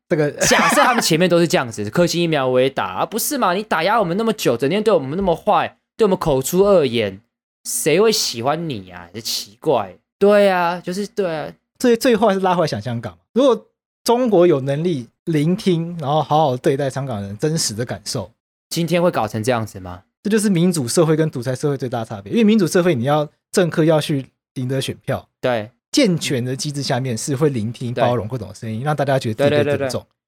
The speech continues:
Speaker 1: 所以大家会愿意留在这个社会里面。
Speaker 2: 对，对，对。
Speaker 1: 所以如果这个制-，制度运作良好，香港它是自发性的愿意留在中共，中共社会里面，你给他投票他都不会离开。
Speaker 2: 对啊，对啊，对啊，
Speaker 1: 因为要有这种，
Speaker 2: 对啊。
Speaker 1: 一个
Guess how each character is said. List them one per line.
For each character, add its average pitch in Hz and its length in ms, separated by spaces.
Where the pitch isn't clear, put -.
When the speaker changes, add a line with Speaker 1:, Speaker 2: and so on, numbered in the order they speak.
Speaker 1:
所 180 80
以 - 20
大 180 100
家 175 120
会 180 160
愿 202 280
意 196 160
留 131 120
在 139 140
这 113 60
个 135 60
社 127 120
会 127 60
里 110 60
面。 98 80
Speaker 2:
对， 113 120
对， 95 60
对。 92 100
Speaker 1:
所 240 100
以 233 40
如 277 60
果 214 100
这 262 100
个 208 120
制-， 214 220
制 226 160
度 202 160
运 190 140
作 180 80
良 147 120
好， 135 100
香 202 200
港 135 180
它 165 120
是 160 220
自 202 200
发 165 160
性 156 160
的 120 100
愿 135 140
意 123 60
留 107 100
在 107 80
中 117 140
共， 104 160
中 120 180
共 123 120
社 110 140
会 110 60
里 95 100
面， 123 100
你 175 100
给 143 120
他 160 160
投 135 180
票 147 120
他 139 100
都 135 80
不 117 80
会 107 100
离 90 60
开。 214 80
Speaker 2:
对 233 80
啊， 180 80
对 254 100
啊， 147 80
对 277 120
啊， - 20
Speaker 1:
因 285 60
为 311 60
要 - 80
有 - 20
这 226 60
种， 202 160
Speaker 2:
对 160 40
啊。 - 40
Speaker 1:
一 220 60
个 220 120